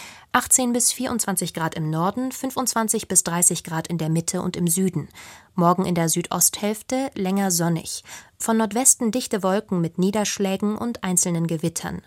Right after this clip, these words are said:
siebzehn bis dreißig Grad. Die weiteren Aussichten:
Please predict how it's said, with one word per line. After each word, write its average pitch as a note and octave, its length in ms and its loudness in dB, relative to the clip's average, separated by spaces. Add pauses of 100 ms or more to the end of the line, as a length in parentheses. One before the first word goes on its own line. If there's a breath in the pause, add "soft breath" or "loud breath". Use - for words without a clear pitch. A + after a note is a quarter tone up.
(120)
siebzehn F#3+ 520 0
bis B3 220 4
dreißig E3+ 460 2
Grad. - 520 -8 (180)
Die E3 100 -2
weiteren D#3 340 -2
Aussichten: F#3+ 600 0